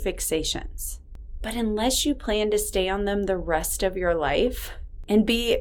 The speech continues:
prey to whatever cost or limited supply that could be, taking them without lifestyle changes is a recipe for your next yo-yo cycle.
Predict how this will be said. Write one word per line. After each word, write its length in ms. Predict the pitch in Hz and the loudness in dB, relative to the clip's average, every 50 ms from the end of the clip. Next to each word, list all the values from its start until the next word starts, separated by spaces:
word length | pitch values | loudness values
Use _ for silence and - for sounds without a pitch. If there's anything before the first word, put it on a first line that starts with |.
| - - | -2 -6
prey 380 | - - - 220 196 190 196 214 | -8 2 6 8 8 8 8 6
to 220 | 214 - - 226 202 | 4 2 2 0 2
whatever 520 | 170 185 185 185 - 196 185 190 208 196 | 4 4 4 8 8 6 6 6 4 4
cost 680 | 196 - - - 175 170 185 226 226 - - - - | 4 0 2 4 6 6 6 6 4 2 0 2 0
or 460 | - - - 175 170 170 175 - - - - - - - | 0 2 4 6 6 8 6 6 4 0 -4 -8 -8 2
limited 440 | 190 196 202 208 208 196 196 196 | 4 6 6 6 6 4 4 2
supply 440 | - - 202 - - - 170 170 175 | 0 0 -2 0 2 6 8 8 8
that 220 | 175 185 175 160 - | 10 8 6 6 4
could 240 | - 196 180 180 | 0 0 -2 0
be, 440 | 180 175 165 170 190 214 277 349 359 - - - - - | -2 0 0 0 0 0 0 -2 -2 -6 -10 -12 -10 -8
taking 480 | - - 220 240 262 - - 330 330 277 | -6 -4 -2 -2 0 2 4 6 8 8
them 220 | 226 214 202 202 | 8 8 4 4
without 600 | 202 190 190 190 - - 165 165 190 - - - | 4 2 0 -2 -4 -4 -2 0 2 0 0 0
lifestyle 680 | - 175 165 170 175 170 - - - 196 180 180 175 175 | 0 4 4 4 4 2 0 -2 -2 0 0 2 0 0
changes 840 | 175 - 160 143 147 156 156 180 185 190 190 202 220 220 - - - - - - - - | 0 -2 -2 -2 -2 -2 0 2 2 2 2 2 0 0 -2 -2 -4 -8 -10 -6 0 0
is 240 | 190 190 190 - - - | 2 2 0 -2 -2 0
a 140 | 196 196 | 2 2
recipe 580 | 190 175 196 190 190 - - 226 208 208 196 196 | 2 2 2 2 2 2 2 2 2 2 0 -2
for 160 | 190 - 190 | 0 0 0
your 220 | 185 175 175 175 170 | 2 2 4 2 2
next 420 | 165 160 156 156 - - - - | 2 2 0 0 0 -2 -2 2
yo-yo 420 | 170 170 156 151 151 143 147 135 | 4 4 6 6 4 2 0 0
cycle. 680 | 131 - - - - - - - - - - - - | 0 0 0 -2 -2 -6 -4 -2 -2 -2 -2 -4 -6